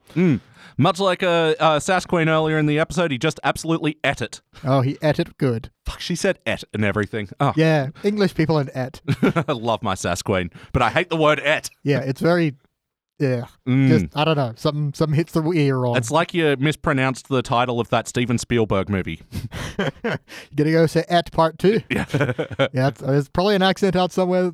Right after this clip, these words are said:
Speaker 2: that does that, but I don't know what it is. Yeah, I mean, that's the main takeaway from this episode is, you know, he, that Joffrey dies.
Speaker 1: Yeah.
Speaker 2: Awfully.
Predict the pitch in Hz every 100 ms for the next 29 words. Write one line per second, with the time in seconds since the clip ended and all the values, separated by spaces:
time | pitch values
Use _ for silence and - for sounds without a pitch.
0 | - 180 180 180 175 180 131 127 127 135
1 | 160 165 170 131 117 - - - _ 233
2 | 262 156 156 196 202 233 - - 180 160
3 | 170 165 165 156 151 147 143 143 139 143
4 | - 143 131 127 - 139 135 127 123 -
5 | _ _ - 131 - 135 127 _ _ -
6 | 131 - 147 135 214 165 123 113 _ _
7 | 139 117 82 - 208 - 127